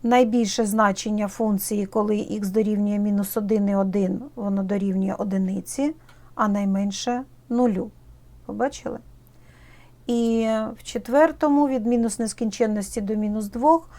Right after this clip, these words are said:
ми можемо вказати найбільше, це буде мінус два у восьмому степені, бо там же ж воно продовжується, да? А, е,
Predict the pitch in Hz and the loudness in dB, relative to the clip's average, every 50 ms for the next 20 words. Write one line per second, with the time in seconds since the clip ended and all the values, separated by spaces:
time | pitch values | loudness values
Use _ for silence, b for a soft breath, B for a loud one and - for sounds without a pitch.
0 | B B B B B B - 240 262 254 254 247 247 220 220 233 226 226 214 - | B B B B B B 0 2 4 6 6 6 6 4 2 0 0 0 0 4
1 | - 226 214 208 220 208 214 - 214 214 214 208 208 185 170 196 190 185 185 - | 4 4 6 6 4 4 4 0 0 0 0 0 0 0 0 0 0 -2 -4 -2
2 | - - 240 247 - 254 226 220 254 226 262 247 247 254 247 247 254 233 220 214 | -2 -2 -2 0 0 0 0 2 2 2 4 4 4 4 2 2 2 0 2 4
3 | 254 254 247 247 247 240 254 247 247 - 247 247 247 247 247 - - - 254 247 | 6 8 8 8 6 6 4 2 2 0 -2 0 0 0 -2 0 4 6 6 6
4 | 254 - 254 247 247 247 247 247 - - - - - - - - 208 196 202 196 | 6 4 0 2 0 0 -2 -4 -10 -14 -16 -16 -16 -12 -8 -6 -2 -2 -2 -2
5 | 196 185 185 - - 220 202 190 185 - 220 214 196 196 190 190 190 196 170 175 | -2 -4 -6 -8 -6 -6 -6 -6 -4 -4 -4 -4 -2 -2 -4 -4 -4 -6 -8 -8
6 | - - - - 202 233 277 302 302 B B B B B B B B B - - | -8 -8 -10 -6 -4 -2 -4 -4 -6 B B B B B B B B B -20 -6
7 | - 214 214 208 208 214 214 214 214 214 214 - - - - - - - - - | -4 -2 0 0 0 0 0 0 -2 -2 -4 -6 -10 -12 -10 -8 -6 -6 -4 -4
8 | - - - - - - - - - - - | -4 -6 -6 -6 -8 -8 -8 -10 -10 -12 -16